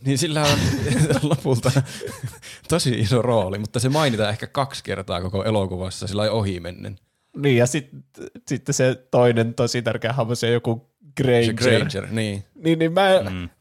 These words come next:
Speaker 2: vitsi tiennyt koko elokuvan aikana, että kuka se edes on ja mihin se edes
Speaker 1: <laughs> Niinpä.
Speaker 2: liittyy.
Speaker 1: Siis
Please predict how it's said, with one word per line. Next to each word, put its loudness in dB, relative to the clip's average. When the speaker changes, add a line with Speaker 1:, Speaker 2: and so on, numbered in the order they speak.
Speaker 2:
vitsi -6
tiennyt 4
koko 6
elokuvan 6
aikana, 6
että 2
kuka 2
se 4
edes 4
on 6
ja 8
mihin 6
se 2
edes 6
Speaker 1:
<laughs> -
Niinpä. 4
Speaker 2:
liittyy. 2
Speaker 1:
Siis -4